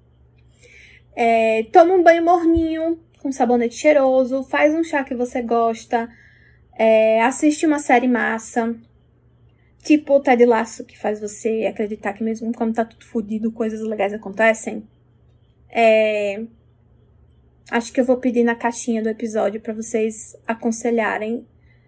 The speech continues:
séries especificamente que faz você acreditar que coisas boas acontecem. Você pode também acordar e fazer a decisão consciente de ser a pessoa mais gentil possível.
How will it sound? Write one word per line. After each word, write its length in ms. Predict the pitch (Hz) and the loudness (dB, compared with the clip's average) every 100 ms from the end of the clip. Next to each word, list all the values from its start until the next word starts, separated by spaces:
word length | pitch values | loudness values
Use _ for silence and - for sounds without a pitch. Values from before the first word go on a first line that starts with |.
| _ _ | _ _
séries 640 | - 269 254 247 262 254 | 0 4 6 4 2 0
especificamente 920 | 285 - 294 269 262 - 269 226 226 | -4 -2 -2 -2 -6 -6 -4 -4 -6
que 120 | - 240 | -8 -6
faz 280 | 214 220 | -2 -2
você 120 | 226 214 | -4 -6
acreditar 400 | 220 208 208 196 | -6 -6 -6 -8
que 80 | |
coisas 240 | - 214 208 | -8 -8 -8
boas 240 | 196 196 | -8 -8
acontecem. 500 | 196 220 226 - - _ _ _ _ _ _ _ _ | -6 -6 -8 -14 -18 _ _ _ _ _ _ _ _
Você 320 | 262 330 320 392 | 6 6 6 2
pode 300 | 370 269 277 | 4 2 2
também 320 | 320 311 294 | 0 2 -2
acordar 480 | 302 339 330 294 294 | 0 0 2 2 4
e 60 | |
fazer 220 | 330 302 | 2 4
a 20 | 285 | 4
decisão 460 | 294 302 262 269 | 4 0 -2 -2
consciente 800 | 262 349 453 - 349 240 233 269 | 0 -2 -2 -2 -2 -2 -2 -6
de 80 | 240 | -10
ser 160 | - 233 | -6 -6
a 40 | |
pessoa 380 | 226 247 269 247 | -4 -6 -6 -6
mais 300 | 247 247 277 | -2 -2 0
gentil 280 | 302 302 302 | 0 -2 -4
possível. 580 | - - 247 208 208 | -10 -6 -4 -4 -6